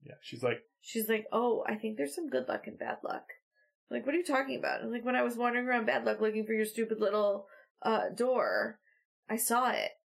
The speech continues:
Speaker 2: I saw some good luck."
Speaker 1: There was, like, some people standing around and screaming
Speaker 2: And they
Speaker 1: and,
Speaker 2: were,
Speaker 1: like,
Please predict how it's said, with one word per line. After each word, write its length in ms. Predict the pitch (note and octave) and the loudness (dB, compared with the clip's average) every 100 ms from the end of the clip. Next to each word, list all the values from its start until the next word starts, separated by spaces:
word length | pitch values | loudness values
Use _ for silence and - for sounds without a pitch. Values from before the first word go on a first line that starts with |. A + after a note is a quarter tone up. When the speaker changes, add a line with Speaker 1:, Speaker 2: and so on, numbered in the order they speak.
| - | -2
Speaker 2:
I 120 | A#3 | 0
saw 260 | - G#3 | 2 2
some 220 | G#3 A3 G#3+ | 2 0 0
good 180 | G#3+ | 2
luck." 320 | G#3+ A3+ - - - _ _ _ _ _ _ | 2 2 0 -4 -16 _ _ _ _ _ _
Speaker 1:
There 100 | - | 0
was, 140 | C3 C3 | 0 2
like, 320 | C3+ B2+ B2 _ _ _ | 2 2 -2 _ _ _
some 160 | - C#3 | -6 -2
people 460 | C3+ D3+ D#3 D3 C#3+ | 0 2 4 4 2
standing 320 | D3 C#3+ C3 | 0 0 2
around 480 | B2+ C#3 C#3+ C#3+ A#2+ | 2 4 4 4 0
and 100 | G#2 | -4
screaming 600 | - C#3+ D#3 D#3 D#3 D#3 | -2 2 4 6 4 4
Speaker 2:
And 80 | A#3 | 4
they 60 | |
Speaker 1:
and, 60 | A3+ | 4
Speaker 2:
were, 60 | |
Speaker 1:
like, 40 | A3 | 4